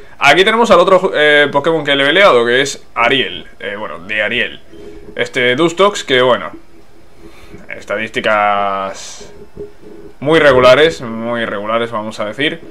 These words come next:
No destaca casi en nada, un poco, un poco alta la velocidad. Y bueno, estos son los ataques que tiene. Tiene psíquico, que es un gran ataque, tiene barrera, eh, tiene placaje eléctrico, que también es un gran ataque, y tiene ataque aéreo. La verdad es que, no sé, de ataques no anda mal, pero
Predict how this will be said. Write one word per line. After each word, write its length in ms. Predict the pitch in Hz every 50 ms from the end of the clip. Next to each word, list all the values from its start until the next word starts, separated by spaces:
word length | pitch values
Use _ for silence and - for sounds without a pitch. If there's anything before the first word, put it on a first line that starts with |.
| - - - - - -
No 180 | - 131 139 139
destaca 720 | 135 135 - 139 131 127 131 127 127 123 123 120 120 120 110
casi 200 | 117 117 127 120
en 100 | 117 120
nada, 300 | 127 135 143 143 143 139
un 120 | 131 123
poco, 380 | 117 127 123 120 120 117 117 117
un 120 | 113 110
poco 220 | 104 113 110 113 110
alta 200 | 110 107 110 107
la 80 | 107
velocidad. 520 | 107 110 113 - 135 139 147 170 185 190 - - - - - - -
Y 100 | - - 151
bueno, 200 | 160 180 165 151
estos 200 | - - 156 147
son 100 | 151 147
los 100 | 143 143
ataques 340 | 135 123 135 131 135 131 -
que 100 | 156 156
tiene. 200 | 196 175 131 110
Tiene 240 | 107 - 95 90
psíquico, 400 | - - 135 147 175 160 156 131
que 60 | 120 107
es 80 | -
un 80 | 101 101
gran 160 | 98 101 98
ataque, 340 | 101 98 110 156 165 165 175
tiene 160 | 160 147 117
barrera, 540 | 98 85 - - 139 160 165 170 175 - - - - - - - - -
eh, 260 | - 113 113 113 123
tiene 180 | 135 135 135
placaje 380 | 117 117 110 104 113 - - 139
eléctrico, 420 | 120 139 151 156 156 156 147 143
que 60 | 127 123
también 300 | 120 117 117 117 113 113
es 100 | 113 127
un 60 | 131
gran 160 | 131 147 165
ataque, 360 | 170 147 147 123 151 170 160 -
y 80 | 135
tiene 280 | 139 165 165 175 185 -
ataque 420 | - 135 131 147 151 180 180 160 -
aéreo. 540 | - 127 127 131 120 98 87 78 76 - - -
La 100 | - 107
verdad 220 | 107 113 131 147 151
es 60 | 151
que, 440 | - 156 143 131 123 117 104 107 - - - 65 69 82 92
no 120 | 107 120 123
sé, 240 | - 127 120 98
de 120 | 117 123 123
ataques 280 | 120 143 143 147 151
no 100 | 165 151
anda 180 | 151 143 143 143
mal, 220 | 147 151 165 165
pero 440 | 143 143 127 123 113 110 107 101 -